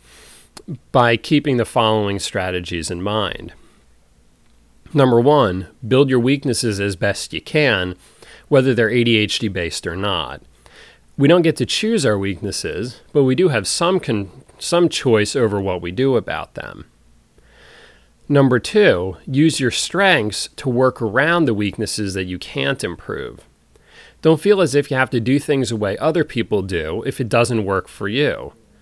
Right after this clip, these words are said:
Use your strengths creatively to make up for skills that you're weak in. It's better to do it differently than to not do it at all.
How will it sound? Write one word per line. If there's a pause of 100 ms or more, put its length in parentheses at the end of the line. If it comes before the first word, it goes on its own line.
(280)
Use
your
strengths
creatively
to
make
up
for
skills
that
you're
weak
in. (880)
It's
better
to
do
it
differently (220)
than
to
not
do
it
at
all.